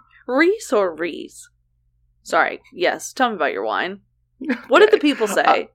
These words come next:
Speaker 2: so I found three different reviews. Uh, the first one, they gave it four out of five stars, and they said, "On the nose, it gives a slightly stingy alcohol notes, might be some floral notes, and then some blackberry spice flavor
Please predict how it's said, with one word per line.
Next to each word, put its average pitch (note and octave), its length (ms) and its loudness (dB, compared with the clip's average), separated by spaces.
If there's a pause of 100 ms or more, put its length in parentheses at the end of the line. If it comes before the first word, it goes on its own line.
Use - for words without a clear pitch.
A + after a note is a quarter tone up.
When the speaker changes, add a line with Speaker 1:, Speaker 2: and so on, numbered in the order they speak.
(160)
Speaker 2:
so D#3+ 300 8
I C#3+ 140 8
found D3 320 2
three D3+ 120 0
different E3+ 340 -2
reviews. G#2 760 0
Uh, G#2 240 8
the A2 140 0
first - 360 2
one, E3+ 380 0
they C3 100 2
gave B2+ 140 0
it G#2+ 120 -2
four B2+ 260 6
out C#3+ 80 6
of - 80 -16
five F2+ 260 -4
stars, F#2 560 0 (380)
and A2 200 -2
they A2 100 2
said, G#2+ 340 2 (420)
"On C3+ 220 6
the C#3 80 -2
nose, C3+ 560 2
it A2+ 240 -2
gives A#2 400 4
a G#2 100 4
slightly D#3 840 2
stingy C3+ 840 0
alcohol B2 500 2
notes, D3+ 580 -2
might A2+ 440 -2
be D3+ 140 -4
some C3 220 -6
floral F#2 400 2
notes, F#2 420 -4 (460)
and A#2+ 180 0
then A2+ 140 0
some G#2 200 -2
blackberry C3+ 840 2
spice - 560 2
flavor A#2+ 680 2